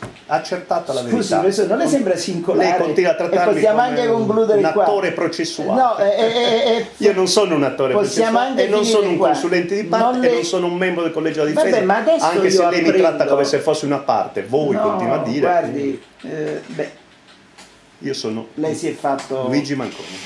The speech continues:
Speaker 2: portavoce in più sedi, adesso apprendiamo che lei chiedeva a noi di fare delle indagini, eh,
Speaker 1: Dal primo
Speaker 2: dimostrandosi,
Speaker 1: momento, eh.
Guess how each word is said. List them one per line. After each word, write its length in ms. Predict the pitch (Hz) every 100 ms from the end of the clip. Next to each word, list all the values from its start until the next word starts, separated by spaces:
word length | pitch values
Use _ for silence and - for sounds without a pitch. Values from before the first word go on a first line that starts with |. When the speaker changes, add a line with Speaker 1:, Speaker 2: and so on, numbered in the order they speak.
| -
Speaker 2:
portavoce 800 | 175 170 165 165 190 196 170 165
in 340 | 147 143 156 143
più 140 | 175
sedi, 480 | - 180 190 190 160
adesso 300 | 151 170 170
apprendiamo 760 | 151 165 160 160 180 151 139
che 120 | 131 143
lei 320 | 165 151 139
chiedeva 400 | - 147 165 165
a 60 | 165
noi 300 | 185 160 135
di 80 | 131
fare 280 | 156 160 160
delle 200 | 160 160
indagini, 640 | 160 165 156 135 135 131 - - -
eh, 60 | - 143 147
Speaker 1:
Dal 160 | 139 160
primo 80 | 160
Speaker 2:
dimostrandosi, 600 | 185 208 202 175 - -
Speaker 1:
momento, 160 | 151 135
eh. 140 | -